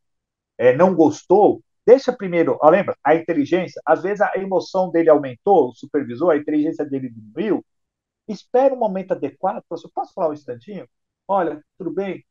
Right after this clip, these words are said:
Ô, seu Isaac, eu não gostei do que você falou naquele jeito lá, olha, você me chamou a atenção na frente de todo mundo. Ô, Isaac, sabe o que é? Sabe aquela frase que você falou? Me afetou, é, porque eu sou, é, aquele que você fez uma brincadeira, eu sou dessa religião,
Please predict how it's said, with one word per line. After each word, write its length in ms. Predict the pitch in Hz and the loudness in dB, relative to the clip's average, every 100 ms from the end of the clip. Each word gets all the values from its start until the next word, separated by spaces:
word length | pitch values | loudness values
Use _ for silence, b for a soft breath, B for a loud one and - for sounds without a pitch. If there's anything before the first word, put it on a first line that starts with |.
| _ _ - | _ _ -6
Ô, 120 | 196 | -6
seu 160 | - 160 | -4 -6
Isaac, 380 | 147 139 127 _ _ _ | -2 -2 -4 _ _ _
eu 80 | 202 | -14
não 100 | 190 | -8
gostei 440 | 175 175 185 170 | -10 -8 -8 -8
do 100 | 160 | -10
que 120 | _ | _
você 140 | - - | -20 -14
falou 240 | 143 147 | -8 -8
naquele 340 | 143 139 139 117 | -8 -12 -14 -12
jeito 340 | 127 131 - | -12 -12 -8
lá, 220 | 117 139 | -6 -4
olha, 200 | 117 107 - _ | -4 -8 -14 _
você 80 | 139 | -16
me 80 | |
chamou 220 | 143 139 139 | -10 -6 -6
a 40 | |
atenção 300 | 135 123 127 | -6 -14 -16
na 80 | 123 | -16
frente 200 | - 117 | -18 -20
de 80 | 113 | -20
todo 100 | 95 | -18
mundo. 300 | 120 123 117 _ _ | -16 -16 -20 _ _
Ô, 160 | 156 165 | -6 -4
Isaac, 380 | 139 117 120 - | -4 -4 -6 -4
sabe 180 | 156 151 | -8 -6
o 20 | |
que 100 | 143 | -8
é? 80 | 139 | -6
Sabe 200 | 151 190 | -8 -12
aquela 180 | - 143 | -8 -8
frase 360 | - 143 135 - | -6 -8 -8 -12
que 60 | |
você 60 | 117 | -14
falou? 280 | 113 147 151 | -10 -8 -8
Me 60 | |
afetou, 720 | 175 175 160 151 139 143 147 - _ _ - | -12 -12 -14 -14 -8 -6 -6 -8 _ _ -6
é, 160 | 127 | -6
porque 380 | 123 147 147 - | -2 -4 -2 -6
eu 80 | 151 | -8
sou, 460 | 151 156 151 127 - _ _ - | -8 -6 -4 -6 -10 _ _ -4
é, 340 | 131 131 - | -4 -2 -6
aquele 320 | 117 127 151 151 | -14 -12 -6 -6
que 60 | |
você 80 | 147 | -6
fez 120 | - 151 | -6 -4
uma 100 | 151 | -4
brincadeira, 680 | 139 143 127 110 135 156 | -4 -6 -8 -6 -8 -6
eu 80 | 143 | -8
sou 260 | - - 147 | -10 -8 -6
dessa 280 | 147 139 139 | -6 -8 -10
religião, 920 | 139 127 123 104 98 139 143 131 | -10 -10 -12 -14 -14 -10 -10 -10